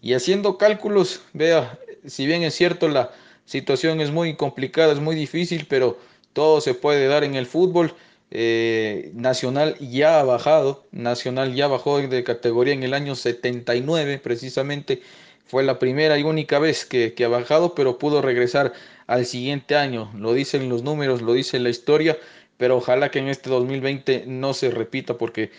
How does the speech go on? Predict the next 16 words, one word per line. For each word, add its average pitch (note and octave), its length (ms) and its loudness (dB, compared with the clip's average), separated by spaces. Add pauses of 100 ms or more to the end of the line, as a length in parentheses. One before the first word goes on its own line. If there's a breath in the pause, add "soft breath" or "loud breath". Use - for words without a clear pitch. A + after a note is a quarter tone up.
(240 loud breath)
los A#2+ 240 0
hinchas, C#3 300 -2
si B2 100 -4
bien C3 180 -2
es B2+ 120 -4
cierto, C3+ 420 0 (240 loud breath)
están C3+ 320 -4
en C3 160 -4
contra F#3 400 2
de D3 80 4
la C3 80 2
actual C#3+ 320 0
directiva C#3+ 480 2
del B2+ 140 2
Nacional, C3 500 -2
pero, C#3 260 0